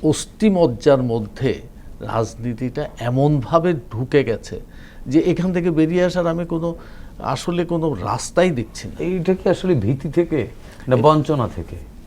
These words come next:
Speaker 1: এটা আমরা মেডিকেল টার্ম যদি বলি,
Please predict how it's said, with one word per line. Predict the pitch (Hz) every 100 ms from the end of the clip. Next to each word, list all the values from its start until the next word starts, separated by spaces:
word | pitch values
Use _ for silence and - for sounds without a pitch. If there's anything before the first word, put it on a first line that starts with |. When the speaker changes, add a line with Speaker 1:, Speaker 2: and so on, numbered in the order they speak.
| - -
Speaker 1:
এটা | 139 160 - - - - - - - - - - -
আমরা | - 107 110 127 131 127 - - 117
মেডিকেল | 104 104 107 131 147 127
টার্ম | 117 107 117
যদি | 113 107 107
বলি, | 90 80